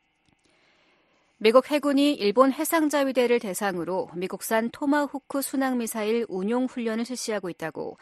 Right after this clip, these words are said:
일본 엔에이치케이 방송 등이 이십팔일 보도했습니다.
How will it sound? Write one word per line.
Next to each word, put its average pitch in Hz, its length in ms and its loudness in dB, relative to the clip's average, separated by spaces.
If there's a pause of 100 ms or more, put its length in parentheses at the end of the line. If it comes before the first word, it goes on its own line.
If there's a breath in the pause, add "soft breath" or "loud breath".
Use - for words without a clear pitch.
(280 loud breath)
일본 190 380 0
엔에이치케이 220 640 -4
방송 190 380 -4
등이 170 260 -4
이십팔일 165 560 -8
보도했습니다. 139 840 -8